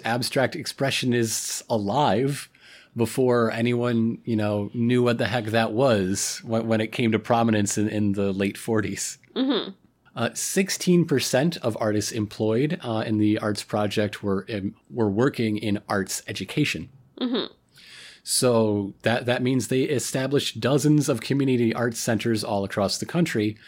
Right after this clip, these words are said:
Speaker 1: uh, that were opened by the Federal Arts Project. Uh, some survive to this day, like Chicago's South Side Community Art Center,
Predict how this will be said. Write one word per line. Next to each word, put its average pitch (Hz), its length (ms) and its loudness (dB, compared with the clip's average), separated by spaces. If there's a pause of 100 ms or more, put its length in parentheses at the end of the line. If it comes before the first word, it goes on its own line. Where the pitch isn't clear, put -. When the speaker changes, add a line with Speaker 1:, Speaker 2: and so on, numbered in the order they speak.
(340)
Speaker 1:
uh, 104 140 0
that 110 140 0
were 110 160 -2
opened 107 400 0
by 95 220 0
the 101 80 -6
Federal 95 360 -2
Arts 127 260 -4
Project. 90 680 -6
Uh, 95 360 -4
some 131 420 0
survive 120 440 2
to 123 80 -4
this 113 180 0
day, 123 260 0
like 110 240 -2
Chicago's 113 540 0
South 120 280 0
Side 110 380 0
Community 113 440 0
Art - 180 -8
Center, 151 340 -4